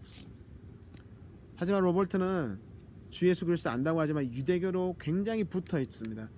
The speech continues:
제가 봤을 땐 유대교입니다. 예수님에 대한 이해가 있는 유대교입니다. 그렇기 때문에 이런 큰 차이가 있는 것입니다.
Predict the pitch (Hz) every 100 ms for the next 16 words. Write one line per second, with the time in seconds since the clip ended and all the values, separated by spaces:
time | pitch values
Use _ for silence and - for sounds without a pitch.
0 | - - - 147 175 180 160 131 135 156
1 | 160 139 110 101 101 - - - - -
2 | - - - - - - - - - -
3 | - - 123 143 190 185 165 147 120 135
4 | 156 160 - 143 165 170 180 185 - 113
5 | 120 135 131 117 104 101 107 - - -
6 | - - - - - - - - - -
7 | - - - - - - - - - -
8 | - - - - - - - - - -
9 | - - 165 165 156 143 147 135 110 127
10 | 131 - 190 208 190 117 117 117 110 107
11 | 110